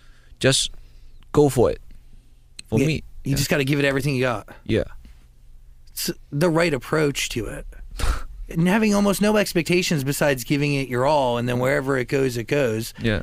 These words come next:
Speaker 2: Because it, where it ended up going was pretty freaking awesome, no?
Speaker 1: Mm-hmm. Thank you. M-, I'm a lucky guy. Absol-, uh, uh, actually, I'm a lucky.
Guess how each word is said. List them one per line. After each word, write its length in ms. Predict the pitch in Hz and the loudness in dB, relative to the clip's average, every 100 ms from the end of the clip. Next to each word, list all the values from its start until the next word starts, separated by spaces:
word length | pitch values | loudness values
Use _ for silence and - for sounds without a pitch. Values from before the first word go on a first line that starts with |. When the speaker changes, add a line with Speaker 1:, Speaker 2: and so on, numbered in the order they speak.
| - | -2
Speaker 2:
Because 240 | 160 190 | 0 2
it, 80 | 202 | 2
where 160 | 202 196 | 4 4
it 60 | |
ended 220 | 208 208 190 | 2 2 2
up 80 | 160 | 2
going 240 | 202 226 | 2 2
was 120 | 165 - | 2 -2
pretty 240 | 175 170 | 0 0
freaking 300 | - 165 160 | 0 -2 0
awesome, 360 | 160 220 - 113 | 2 0 -2 -4
no? 320 | 117 175 254 | 0 0 0
Speaker 1:
Mm-hmm. 300 | 123 127 127 | 0 0 2
Thank 280 | - 135 - | 2 2 4
you. 80 | 117 - - - - - - - 110 | 2 2 -6 -8 -14 -16 -14 -8 -2
M-, 80 | 127 | 2
I'm 160 | - 226 | 4 6
a 20 | |
lucky 280 | 156 165 147 | 6 6 4
guy. 340 | 120 104 87 - - - - - - | 4 2 0 -8 -14 -16 -18 -20 -10
Absol-, 440 | - - 143 131 - | -4 -2 2 0 0
uh, 200 | 123 117 - | 2 2 2
uh, 160 | 107 - | 0 0
actually, 320 | 175 156 123 | 2 4 6
I'm 160 | 117 | 6
a 60 | 107 | 4
lucky. 500 | 98 101 - - - | 4 2 0 -8 -8